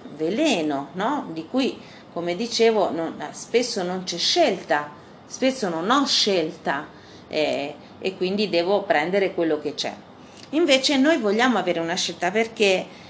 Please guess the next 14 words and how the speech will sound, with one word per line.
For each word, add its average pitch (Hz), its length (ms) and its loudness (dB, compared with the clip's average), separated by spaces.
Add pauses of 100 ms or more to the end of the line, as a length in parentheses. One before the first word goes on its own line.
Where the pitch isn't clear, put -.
il 180 120 -6
fine 320 460 2
anche 214 340 0
ultimo, 196 640 2
più, 180 260 -4 (220)
più 185 140 0
avanti, 170 680 2
sarà 220 640 4 (240)
renderci 214 800 0 (280)
un, 180 160 -6 (400)
il 180 120 -4
più 285 360 0
possibile 226 840 2
indipendenti 202 1400 2